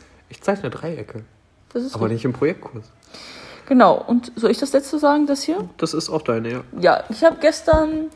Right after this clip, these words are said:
Speaker 2: schmerzlich erfahren müssen, <laughs> dass es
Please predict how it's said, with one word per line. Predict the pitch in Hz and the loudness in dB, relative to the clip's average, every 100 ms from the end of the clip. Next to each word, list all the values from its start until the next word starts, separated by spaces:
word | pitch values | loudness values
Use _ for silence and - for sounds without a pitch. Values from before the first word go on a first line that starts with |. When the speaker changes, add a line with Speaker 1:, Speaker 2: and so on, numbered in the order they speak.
| - - - - - - - _ - | -20 -20 -20 -20 -20 -20 -20 _ -12
Speaker 2:
schmerzlich | 202 - 269 349 466 - 381 - | -8 2 6 6 6 -2 -4 2
erfahren | - 285 311 403 240 226 214 | 2 4 4 4 4 4 4
müssen, | 240 - 294 440 185 147 - 202 349 | 2 0 -4 -2 -2 -2 -6 2 4
<laughs> | 370 466 - - 330 262 | 6 4 -2 -4 -2 4
dass | 262 254 | 4 4
es | 262 | -2